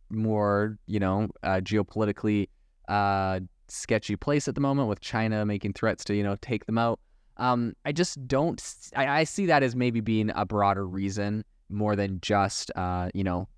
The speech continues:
skill labor shortages. There's labor shortages everywhere, but that Taiwan Semiconductor Company has some pretty steep asks when it comes to what they're actually asking people to do. So I do think that there is the ability for them to scale up in Arizona if they just acted more like Intel or another American company, perhaps.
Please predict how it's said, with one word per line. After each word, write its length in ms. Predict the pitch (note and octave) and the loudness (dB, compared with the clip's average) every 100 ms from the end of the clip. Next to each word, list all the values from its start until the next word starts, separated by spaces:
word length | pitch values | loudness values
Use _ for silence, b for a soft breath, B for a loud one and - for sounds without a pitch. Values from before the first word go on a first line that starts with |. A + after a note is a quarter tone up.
| _ - | _ -12
skill 480 | - - G2+ F#2+ | -12 -2 2 2
labor 300 | F#2 F#2 F#2+ | 2 0 0
shortages. 500 | F#2 G2 G2 F#2+ G2 | 0 0 0 0 0
There's 140 | G2+ G2+ | 2 0
labor 180 | G2 G2+ | 0 0
shortages 400 | G2 G2 F#2+ A#2 | 0 0 0 0
everywhere, 460 | A#2+ A#2 A2+ A2 | 2 2 2 2
but 240 | G#2 F#2 G#2+ | 0 -2 0
that 320 | A#2 B1+ - | 0 -2 -4
Taiwan 260 | - A#2+ | -2 -2
Semiconductor 540 | A2+ G#2+ G#2 G#2 F#2+ - | -2 -2 0 0 -2 -2
Company 260 | G#2 G2+ | -2 0
has 220 | G2+ G2+ - | 0 0 0
some 180 | F#2+ | -4
pretty 320 | F2 - G#2 G2 | -4 0 2 2
steep 380 | - G2 F2+ - | -2 -4 -4 -2
asks 480 | F2+ - - - - | -2 -2 -8 -12 -4
when 100 | G2 | -2
it 80 | - | 0
comes 260 | G2+ F#2 - | -2 -2 -2
to 100 | F#2+ | -2
what 160 | F2+ | 0
they're 100 | F#2+ | 0
actually 240 | C#2+ - E2 | -4 -4 -6
asking 300 | D2+ - E2 | -6 -8 -8
people 180 | - | -8
to 100 | - | -8
do. 160 | - E2+ | -4 -4
So 240 | - B2 A#2+ - - - | 0 0 0 -6 -20 -2
I 140 | C#3 | 0
do 240 | C3+ F3+ | 2 2
think 180 | E3+ D3+ | 4 2
that 120 | B2+ A2 | 2 2
there 180 | G#2+ | 2
is 160 | G#2+ G2 | 2 0
the 100 | G2+ | 0
ability 360 | G2 G2 F#2+ F#2+ | 2 4 4 2
for 160 | G2 | 0
them 180 | F#2 F#2 | 0 -2
to 120 | - | -4
scale 260 | F#2+ - F#2+ | -6 -2 -2
up 120 | F#2 | 0
in 40 | F#2+ | 0
Arizona 440 | F#2 G2 A2 A2 | 0 2 2 4
if 120 | F#2+ | 2
they 120 | G2 F#2 | 0 0
just 220 | F#2+ - | -2 -2
acted 320 | F2+ - F#2 | -4 -2 -4
more 160 | F#2+ F#2 | -2 0
like 280 | F2+ F2 - - - | 0 -4 -10 -8 -2
Intel 360 | G#2 A2+ G2+ | 0 2 2
or 160 | F#2+ F#2 | 2 2
another 200 | F#2+ F#2 | 0 0
American 340 | F#2 F2+ - | -2 -2 -4
company, 260 | F2+ C3 C3+ | -2 0 0
perhaps. 360 | C#3 C3+ C3 | 2 2 0